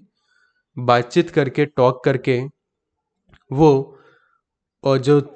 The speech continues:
थॉट्स है नेगेटिव थॉट्स को पॉजिटिव थॉट्स के अंदर बदलना, नेगेटिव बिहेवियर को पॉजिटिव बिहेवियर के अंदर, एक्सेसिव स्ट्रेस को,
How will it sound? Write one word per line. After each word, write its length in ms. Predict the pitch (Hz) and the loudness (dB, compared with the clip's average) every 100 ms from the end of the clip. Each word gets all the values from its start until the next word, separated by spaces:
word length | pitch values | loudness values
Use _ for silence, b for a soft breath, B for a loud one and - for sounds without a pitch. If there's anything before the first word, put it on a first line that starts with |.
| - | 2
थॉट्स 360 | 139 151 - | 2 2 -4
है 120 | 143 135 | -4 0
नेगेटिव 500 | 123 123 143 156 147 | -2 -2 -2 -4 -4
थॉट्स 240 | - 127 - | -4 -4 -6
को 140 | 127 | -8
पॉजिटिव 580 | - 113 110 135 143 139 147 | -4 -6 -4 -4 -4 -4 -4
थॉट्स 240 | 135 - | -4 -6
के 100 | 135 | -6
अंदर 200 | 123 123 | -6 -6
बदलना, 460 | 120 120 120 117 127 _ _ _ _ _ _ _ _ 127 | -6 -4 -4 -6 -10 _ _ _ _ _ _ _ _ 0
नेगेटिव 500 | 131 131 147 147 135 | 0 2 2 0 0
बिहेवियर 420 | 131 131 123 117 | 0 0 -2 -2
को 160 | 117 | -4
पॉजिटिव 480 | 98 113 113 151 151 | -2 -2 -2 -2 -2
बिहेवियर 380 | 135 139 131 120 | -2 -2 -2 -4
के 100 | 127 | -4
अंदर, 340 | 120 117 117 131 _ _ _ _ _ - | -6 -6 -8 -12 _ _ _ _ _ -2
एक्सेसिव 480 | 147 151 170 165 151 | -2 2 0 0 -2
स्ट्रेस 380 | - 120 117 - - | -2 -6 -6 -4 -2
को, 380 | 175 254 - | -2 -2 -10